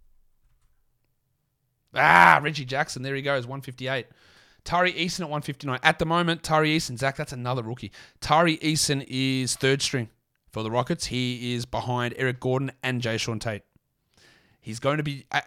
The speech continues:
a-, absolutely, he's not gonna provide value early in the season. I, I'm confident in saying that. Bogdan Bogdanovic at one sixty. Timmy Hardaway at one sixty-one. I do like that one. Seth Curry at one sixty-two, pretty solid as well. They're gonna start him or Joe Harris. We don't know. They're both coming off surgeries.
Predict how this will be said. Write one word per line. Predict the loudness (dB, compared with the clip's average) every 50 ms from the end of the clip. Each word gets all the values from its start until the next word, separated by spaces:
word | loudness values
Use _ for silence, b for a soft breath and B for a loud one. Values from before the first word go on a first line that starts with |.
| -4 0
a-, | 2 2 2 2 0
absolutely, | -2 -2 -2 0 0 0 0 0 0 -2 -4 -4
he's | -4 -6 -6
not | -4 -4 -4
gonna | -4 -4
provide | -2 0 0 0 0 0
value | 0 -2 -2 -2 -2
early | -4 -4 -6 -6
in | -8
the | -8
season. | -10 -10 -10 -10 -12 -12
I, | -12 -10 -8
I'm | -8 -8 -10
confident | -10 -8 -6 -6 -6 -6 -6 -8 -8 -8
in | -10 -10
saying | -10 -10 -10 -10 -10 -12
that. | -14 -16 -18 _ _ _ b b b b b b b b b b
Bogdan | 6 6 6 6 4 2
Bogdanovic | 2 2 2 2 2 2 2 2 0 0 -2
at | -2
one | -2 -2 -4 -2
sixty. | -2 -2 -2 -2 -2 -4 -4 -2 -2 -2 -4 _ _ _ _ _ _ _ _ _ _ _ _ _ _ _ _ _ _ -20 -20 _ -8
Timmy | -4 -2 -2 0
Hardaway | 2 4 4 6 8 6 6
at | 6
one | 4 0 -2
sixty-one. | -2 -6 -4 -2 -2 -2 -2 -2 -2
I | -4
do | -2 0 0 0
like | 0 -2 -4
that | -6 -10 -8
one. | -8 -10 -12 _ _ _ b b b b b b
Seth | b -2 2 2 2 0 2
Curry | 2 4 4 4 4
at | 2 0
one | -2 -4 -4
sixty-two, | -4 -6 -6 -8 -8 -10 -8 -4 -4 -4
pretty | -4 -4 -4 -4 -4
solid | -2 -2 -2 -2 -4
as | -4 -4
well. | -2 -2 -2
They're | -2
gonna | -4 -4 -4
start | -4 -4 -4 -4
him | -4 -4 -2
or | -2
Joe | -2 -2 -2 -2
Harris. | -2 -2 -2 -2 -4 -6 -8
We | -8
don't | -8 -8 -8
know. | -6 -8 -6
They're | -6 -6
both | -4 -4 -4 -4 -6 -8
coming | -10 -8 -8 -8
off | -8 -8
surgeries. | -4 -2 -2 0 -2 -4 -6 -8 -12 -18